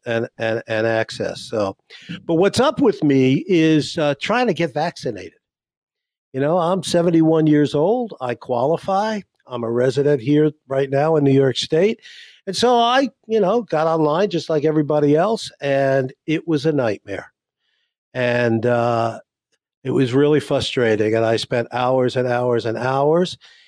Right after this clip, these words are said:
And then just by stroke of luck on Saturday morning, there was an appointment up in Potsdam, New York, which is about three hours or more away from here. And I clicked on it and I got it.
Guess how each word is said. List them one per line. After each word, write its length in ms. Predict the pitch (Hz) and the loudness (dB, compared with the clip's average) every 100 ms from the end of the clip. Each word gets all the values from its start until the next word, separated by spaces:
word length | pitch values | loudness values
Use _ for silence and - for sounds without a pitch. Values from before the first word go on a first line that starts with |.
| _ _ | _ _
And 200 | 131 131 | -2 0
then 240 | 139 139 127 | 2 0 0
just 320 | 151 - - | -2 -2 -4
by 420 | 139 135 135 135 | 0 2 2 0
stroke 460 | 123 - 156 143 143 | -4 -8 -2 -2 -2
of 100 | 117 | -2
luck 460 | 131 151 180 - | 0 2 -2 -6
on 260 | 139 127 120 | -6 -4 -4
Saturday 640 | - - 139 143 139 135 127 | -6 -4 -2 0 2 2 2
morning, 760 | 123 127 139 156 196 214 190 _ _ _ _ _ _ | 2 2 2 2 2 0 -6 _ _ _ _ _ _
there 100 | 131 | -2
was 180 | 131 135 | 0 2
an 80 | 143 | 0
appointment 680 | 139 - 151 165 165 175 175 151 | -2 -2 -2 0 0 -2 -4 -8
up 180 | 139 | -2
in 160 | 147 139 - | -2 -2 -6
Potsdam, 800 | - 208 - - 151 135 123 120 | -4 -6 -6 -6 -2 0 2 0
New 80 | |
York, 400 | 120 120 139 170 | 2 2 2 0
which 160 | 139 - | -4 -4
is 120 | 117 | -8
about 300 | 117 120 120 | -2 -2 -2
three 320 | - 135 131 | -4 0 2
hours 460 | 127 123 127 120 110 | 2 2 2 0 0
or 80 | 113 | 0
more 300 | 117 123 113 | 2 2 2
away 280 | 117 131 147 | 2 2 2
from 220 | - 175 | 0 0
here. 360 | 185 208 226 - - - - _ | 2 2 0 -6 -20 -20 -20 _
And 160 | 143 131 | -4 -2
I 120 | 123 | -2
clicked 360 | - 165 170 196 | -2 -4 -2 -2
on 200 | 190 214 | -2 -2
it 100 | 170 | -4
and 140 | 131 | -2
I 100 | 123 | -2
got 360 | 113 135 160 220 | -2 0 2 0
it. 180 | 208 | -2